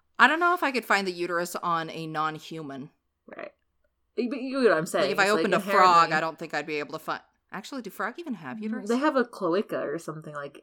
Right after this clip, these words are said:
Speaker 2: like, which I know that's more like a, no, I don't know. I don't know how that
Speaker 1: Yeah.
Speaker 2: works, if it's a uterus
Speaker 1: I think
Speaker 2: on
Speaker 1: they keep,
Speaker 2: egg.
Speaker 1: like, egg sacs inside of their tummy.
Speaker 2: Yeah, so they
Speaker 1: Um,
Speaker 2: have, probably have ovaries, but not uteri.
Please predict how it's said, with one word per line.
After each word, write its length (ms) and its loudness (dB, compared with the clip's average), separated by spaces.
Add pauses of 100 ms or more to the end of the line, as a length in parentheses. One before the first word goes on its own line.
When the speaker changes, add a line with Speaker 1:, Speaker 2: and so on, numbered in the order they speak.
(160)
Speaker 2:
like, 180 -8 (1200)
which 180 -4
I 100 4
know 120 -4
that's 160 -6
more 140 -6
like 140 -8
a, 120 -8 (800)
no, 180 -8
I 140 0
don't 140 -4
know. 180 -14 (720)
I 60 12
don't 100 10
know 80 8
how 120 10
that 120 4
Speaker 1:
Yeah. 60 0
Speaker 2:
works, 260 -2
if 100 -6
it's 120 -6
a 60 2
uterus 260 4
Speaker 1:
I 40 2
think 140 0
Speaker 2:
on 100 2
Speaker 1:
they 100 -4
keep, 100 -2
Speaker 2:
egg. 20 -6
Speaker 1:
like, 200 -2
egg 260 -4
sacs 380 -4
inside 420 -2
of 100 -10
their 200 -6 (640)
tummy. 500 -10 (400)
Speaker 2:
Yeah, 320 -4
so 100 -2
they 80 4
Speaker 1:
Um, 60 2
Speaker 2:
have, 100 0
probably 200 4
have 100 2
ovaries, 400 -2
but 80 -16
not 160 -8
uteri. 500 -10